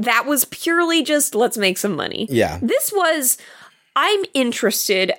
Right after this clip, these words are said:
Speaker 1: uh, in film. I wanna do something.
Speaker 2: No,
Speaker 1: And
Speaker 2: this, this feels to me like, yes, that is an element, but it feels to me like I have this amazing idea and it couldn't possibly be bad. It couldn't possibly be improved,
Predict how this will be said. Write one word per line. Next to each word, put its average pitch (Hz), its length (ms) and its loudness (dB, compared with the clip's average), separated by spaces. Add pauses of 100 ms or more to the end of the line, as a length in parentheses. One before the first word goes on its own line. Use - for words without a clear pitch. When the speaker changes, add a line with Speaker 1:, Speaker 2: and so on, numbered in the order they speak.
Speaker 1:
uh, 208 240 2
in 202 180 2
film. 180 460 2
I 220 320 2
wanna 294 300 0
do 285 380 2
something. 262 640 2
Speaker 2:
No, 233 80 2
Speaker 1:
And 208 240 2
Speaker 2:
this, - 220 0
this - 260 0
feels 208 580 0
to - 140 2
me 123 400 2
like, 123 240 0
yes, 143 320 2
that 131 240 2
is 123 140 2
an 123 80 -2
element, 107 420 0
but 110 100 -2
it 117 120 -6
feels 170 400 2
to - 100 0
me 123 400 2 (240)
like 120 260 2
I 131 160 2
have 143 200 0
this 147 120 0
amazing 120 480 0
idea 117 520 2 (180)
and 104 100 -4
it 110 80 -8
couldn't 147 300 -2
possibly 160 580 0
be 190 160 0
bad. 98 560 2 (220)
It 107 100 -6
couldn't 127 280 -2
possibly 175 540 0
be 190 200 0
improved, 160 800 0